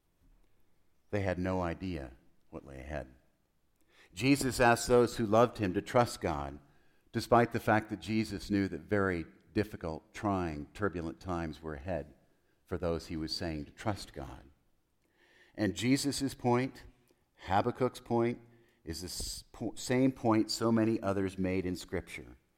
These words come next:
like Paul, Isaiah, Peter, Esther, Hannah, Ruth, Mary, and countless others. Each of them said, "Trust God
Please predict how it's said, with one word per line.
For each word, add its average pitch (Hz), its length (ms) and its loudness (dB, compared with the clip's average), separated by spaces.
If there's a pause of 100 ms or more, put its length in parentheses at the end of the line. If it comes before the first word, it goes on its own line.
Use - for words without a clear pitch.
(320)
like 82 220 -6
Paul, 82 500 0 (360)
Isaiah, 80 540 -4 (520)
Peter, 98 380 -4 (580)
Esther, - 420 -2 (480)
Hannah, 101 460 -2 (480)
Ruth, 92 480 -2 (400)
Mary, 92 440 -4 (440)
and 82 120 -14
countless 101 460 -4
others. 69 460 -8 (840)
Each 160 240 6
of 120 120 2
them 87 180 0
said, 87 420 0
"Trust - 580 -4 (140)
God 71 420 -4